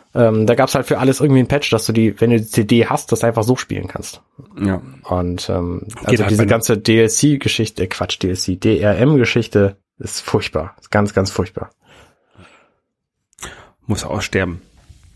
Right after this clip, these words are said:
Speaker 1: Ja. Also ich meine, selbst wenn du jetzt irgendwie den, das, das Switch-Spiel kaufst, die Konsole ist ja so super filigran, wenn dir da in fünfzehn Jahren was kaputt geht, dann kriegst du das wahrscheinlich auch nicht ersetzt. Und dann brauchst du eine Alternativkonsole und wenn die irgendwann alle kaputt sind, dann hast du halt auch da Pech.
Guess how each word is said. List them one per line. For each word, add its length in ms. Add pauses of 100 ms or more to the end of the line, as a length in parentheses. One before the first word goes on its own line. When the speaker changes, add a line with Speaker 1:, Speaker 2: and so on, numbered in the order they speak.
(300)
Speaker 1:
Ja. 160 (320)
Also 200
ich 80
meine, 200 (180)
selbst 260
wenn 120
du 60
jetzt 220
irgendwie 280
den, 240
das, 180
das 220
Switch-Spiel 1120
kaufst, 580 (460)
die 120
Konsole 420
ist 140
ja 100
so 220
super 320
filigran, 600
wenn 100
dir 100
da 120
in 140
fünfzehn 340
Jahren 180
was 120
kaputt 320
geht, 160
dann 140
kriegst 240
du 40
das 140
wahrscheinlich 380
auch 160
nicht 160
ersetzt. 420
Und 80
dann 140
brauchst 240
du 20
eine 100
Alternativkonsole 840
und 120
wenn 140
die 100
irgendwann 300
alle 180
kaputt 320
sind, 220
dann 140
hast 140
du 40
halt 140
auch 100
da 180
Pech. 380